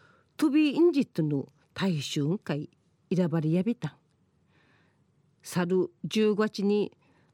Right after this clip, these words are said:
東京に公演さびたるこの軍ごち、軍ごちの作品や、軍ごちと軍ごち、父ばっ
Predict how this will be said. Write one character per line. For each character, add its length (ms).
東 220
京 240
に 300
公 260
演 280
さ 220
び 140
た 140
る 200
こ 160
の 240
軍 340
ご 140
ち、 360
軍 300
ご 140
ち 380
の 240
作 340
品 340
や、 220
軍 400
ご 160
ち 160
と 300
軍 340
ご 140
ち、 300
父 260
ば 100
っ 60